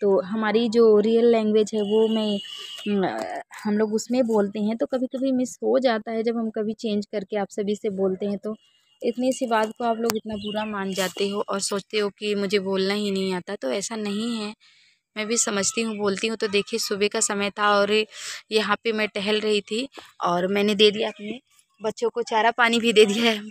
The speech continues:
बच्चे मतलब चारा पानी मैं अपनी बकरियों को भी दे दी हूँ। और यहाँ पे ये सब खाने लग गई हैं। सुबह का सो-, जो माहौल है वो ऐसा होता है हमारे यहाँ। देखिए कितना सुकून मिलता है ना। गाँव की मैं आप सभी को रियल वीडियो दिखाती हूँ, एकदम रियल, कुछ भी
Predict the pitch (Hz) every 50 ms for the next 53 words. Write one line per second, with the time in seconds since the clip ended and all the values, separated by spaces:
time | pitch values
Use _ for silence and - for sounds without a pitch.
0 | - _ _ - - 214 202 233 240 - _ - - 294 302 302 269 262 254 -
1 | 254 277 320 359 _ _ _ _ _ _ _ - - 233 208 202 208 220 220 -
2 | 208 208 202 208 214 190 214 226 214 214 214 - 226 220 202 208 196 - 202 202
3 | 208 208 - 226 220 202 220 208 202 196 190 175 196 202 208 220 247 269 - -
4 | - - - - - - 180 175 180 180 180 180 180 190 196 196 196 190 208 208
5 | 208 208 - - 190 196 196 - 208 - - - 202 185 190 208 220 226 214 202
6 | 196 208 208 208 214 202 - - 202 185 196 190 - 202 196 - 220 - 190 180
7 | 202 196 190 190 185 180 190 196 202 208 208 208 196 190 196 196 190 190 - -
8 | 233 220 214 214 - - 208 208 208 202 196 190 190 190 196 196 190 185 202 -
9 | - 247 262 254 _ - - - - - - _ _ - 247 233 - 254 240 240
10 | 254 247 - 254 226 - 240 240 240 233 226 220 208 - 226 226 226 233 - 226
11 | 202 240 233 247 269 269 302 330 311 302 277 269 262 - - 269 247 269 262 -
12 | 269 247 214 220 226 240 262 277 269 247 254 240 214 226 240 240 226 226 - -
13 | 214 208 202 - 233 226 220 196 196 226 233 233 220 208 214 208 208 214 208 -
14 | - 233 - - 220 202 233 247